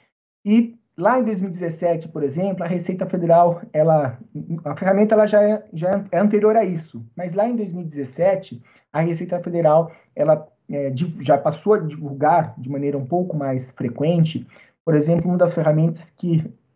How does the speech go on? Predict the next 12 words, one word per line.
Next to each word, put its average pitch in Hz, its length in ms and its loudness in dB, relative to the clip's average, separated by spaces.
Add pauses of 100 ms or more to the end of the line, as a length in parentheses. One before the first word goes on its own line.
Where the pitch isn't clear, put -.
(180)
eu 151 200 2
julgo 151 240 2
mais 175 280 6
interessantes 175 840 2
aí 139 260 0 (300)
para 156 200 4
os 156 80 0
profissionais 135 520 -6
de - 60 -12
contabilidade 127 760 -4 (300)
ficarem 139 480 2
atentos, 175 760 0